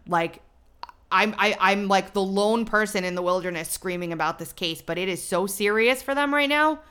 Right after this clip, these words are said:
The government is in deep shit. They are. This judge is not having it. He's not having it. The appeals court isn't really having it either.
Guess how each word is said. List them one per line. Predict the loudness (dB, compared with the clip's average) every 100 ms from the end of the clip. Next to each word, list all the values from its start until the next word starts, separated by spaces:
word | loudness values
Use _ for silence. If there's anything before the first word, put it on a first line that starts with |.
| _ _ _ _
The | 0
government | 4 4 4 2
is | 2 0
in | -2
deep | -4 -6
shit. | -4 -4 -4 -6 -20 _ _ -20 -20 _ _ _ 0
They | 4
are. | 6 6 2 -2 -20 _ _ _
This | -2 0
judge | 4 2
is | 2
not | 2 0 2
having | 2 2 2
it. | 0 0 -8 -16 -20 -20 -20 -20 -8
He's | -2 2
not | 4 4
having | 2 2 0
it. | -4 -6 -12 -8
The | 0 0
appeals | 2 2 2
court | 2 2 2 0 -10 -8 0
isn't | 2 4
really | 4 4
having | 2 2 0
it | 0
either. | 0 0 -2